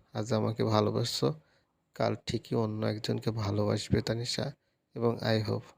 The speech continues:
সে আমার থেকে অনেক গুণ ভালো হবে। আর রিমোর সাথেও কিন্তু আমি কিছুই করিনি তানিশা, ওকেও আমি কোনোদিন ভালোবাসি কথাটা বলিনি। আমি এই জীবনে কোনোদিনও কাউকে ভালোবাসি বলিনি তানিশা,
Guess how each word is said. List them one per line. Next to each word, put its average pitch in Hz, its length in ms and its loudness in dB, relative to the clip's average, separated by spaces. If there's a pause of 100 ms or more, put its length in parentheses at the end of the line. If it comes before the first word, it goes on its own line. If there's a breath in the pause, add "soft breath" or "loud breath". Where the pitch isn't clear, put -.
সে 117 340 0
আমার 110 220 0 (100)
থেকে 120 260 -2 (480)
অনেক 113 280 0
গুণ 117 240 0
ভালো 107 240 2
হবে। 110 360 -4 (160)
আর 110 240 -4
রিমোর 113 220 2
সাথেও 117 420 2
কিন্তু 110 420 -4 (480)
আমি 113 200 -4
কিছুই - 340 -2
করিনি 107 400 -6
তানিশা, 113 500 -2 (640)
ওকেও 135 320 6
আমি 127 280 6
কোনোদিন 113 480 -2
ভালোবাসি 107 560 0
কথাটা 110 300 0
বলিনি। 113 420 -2 (480)
আমি 110 280 0
এই 110 100 2
জীবনে 110 400 2
কোনোদিনও 113 560 0
কাউকে 110 380 -2
ভালোবাসি 107 540 -2
বলিনি 107 380 0
তানিশা, 117 480 -4